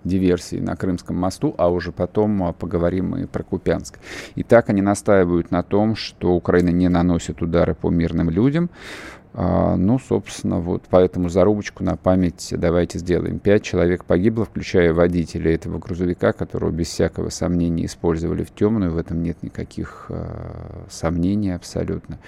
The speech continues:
То есть вот вся хронология передвижения этой машины, она уже ясна. Ну, а, собственно, а, как, где, а, двигается практически любой тяжёлый грузовик,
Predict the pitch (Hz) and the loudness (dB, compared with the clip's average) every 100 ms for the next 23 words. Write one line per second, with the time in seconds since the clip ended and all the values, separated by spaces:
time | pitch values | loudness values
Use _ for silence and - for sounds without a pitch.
0 | - - - 98 - 104 - 131 117 - | -16 -12 2 4 4 0 4 4 6 2
1 | 101 101 110 92 90 90 87 92 95 98 | 4 4 4 0 -2 -2 -2 -2 -2 0
2 | 90 87 87 - 85 87 90 - 110 101 | 0 0 -2 -2 -2 -2 -2 -2 0 0
3 | 85 85 85 85 85 82 82 87 85 98 | -2 -2 -2 -2 -2 -2 -4 -6 -8 -12
4 | - - 87 90 82 87 - 95 78 - | -14 -6 -4 0 0 -2 -2 -2 -4 -6
5 | - - - - - - - - 110 113 | -20 -20 -20 -20 -20 -18 -10 2 4 4
6 | 127 - 110 - - - - - 107 - | 2 2 -2 -4 -10 -20 -8 0 0 0
7 | - _ - - - 139 110 101 101 110 | -4 _ -20 -6 6 6 6 0 -2 4
8 | 131 107 - 107 104 95 95 117 113 104 | 6 6 4 2 4 4 4 2 6 6
9 | 98 90 - 95 107 107 110 95 - 98 | 6 4 0 2 4 4 2 -2 -2 0
10 | 110 104 92 - 90 101 90 87 92 90 | 2 4 4 2 0 2 2 0 0 2
11 | 104 113 160 - | 4 4 0 -2